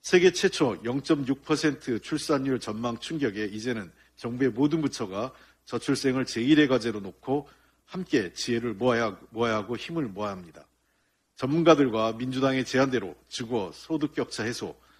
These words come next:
수도권 편중과 지역 격차 등 사회 구조를 바꾸는 큰 의제에 대한 논의를 시작해야 합니다.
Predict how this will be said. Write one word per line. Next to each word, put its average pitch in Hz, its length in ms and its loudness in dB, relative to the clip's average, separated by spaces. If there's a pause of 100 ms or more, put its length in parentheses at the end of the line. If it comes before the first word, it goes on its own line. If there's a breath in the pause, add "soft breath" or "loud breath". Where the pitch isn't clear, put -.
(260 soft breath)
수도권 170 480 0
편중과 123 560 -2
지역 - 280 -4
격차 107 340 -4
등 120 240 -6 (300 soft breath)
사회 185 320 2
구조를 156 340 4
바꾸는 113 560 -2
큰 180 300 -4
의제에 120 280 0
대한 113 220 -2
논의를 107 440 -6 (160 loud breath)
시작해야 143 560 -2
합니다. 98 360 -8